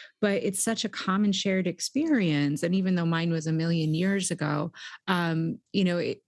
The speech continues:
it's a way to humanize and it's a way to enhance the session if it's being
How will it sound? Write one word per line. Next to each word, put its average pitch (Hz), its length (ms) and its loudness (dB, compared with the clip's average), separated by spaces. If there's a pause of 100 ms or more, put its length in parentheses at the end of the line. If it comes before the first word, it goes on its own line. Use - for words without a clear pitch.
(200)
it's 196 160 -2
a 208 80 0
way 208 200 0
to 247 80 0
humanize 202 640 0
and 180 100 0
it's 165 140 -4
a 180 60 0
way 202 140 0
to 202 100 0
enhance 180 580 0
the 220 80 -6
session 233 640 0 (360)
if 185 140 -2
it's 175 140 -2
being 190 540 2